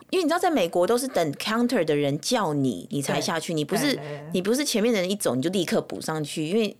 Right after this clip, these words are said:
Speaker 1: 你就觉得可能他需要一些时间把前面的事情整理好，他才会叫下一个。
Speaker 2: 对。
Speaker 1: 所以我就在那边等前面的人走了，然后我再稍微等一下，想说赶他叫，哎，就一个阿伯就这样直接上去了。
Speaker 2: 对。
Speaker 1: 然后我就讲，我就直接跟阿伯讲说：“阿伯，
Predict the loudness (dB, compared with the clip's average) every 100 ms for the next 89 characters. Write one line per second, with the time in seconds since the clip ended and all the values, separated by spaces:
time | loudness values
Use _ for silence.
0 | -4 -2 -2 0 2 0 0 -2 -2 -4
1 | -6 -2 -2 0 -2 -4 -2 -2 -2 -6
2 | -4 -2 0 0 -2 -4 -4 -4 -4 -2
3 | -4 -6 -8 -6 -6 -4 -4 -4 -6 -8
4 | -10 -12 -14 -8 -6 -4 -6 -12 -8 -2
5 | 2 2 0 0 2 2 2 0 -2 -2
6 | -10 -6 0 2 2 0 0 -2 -2 -4
7 | -2 0 0 0 0 0 0 -4 -6 -4
8 | -4 -6 -6 -4 0 0 -2 -8 _ _
9 | _ -8 -8 -8 -4 -2 -2 -6 -4 -2
10 | 2 4 4 0 0 2 4 4 4 2
11 | 2 2 2 0 2 0 -2 -6 -14 -8
12 | -2 2 2 2 2 0 -2 -2 -2 0
13 | 0 0 0 -2 -4 -2 -4 -2 0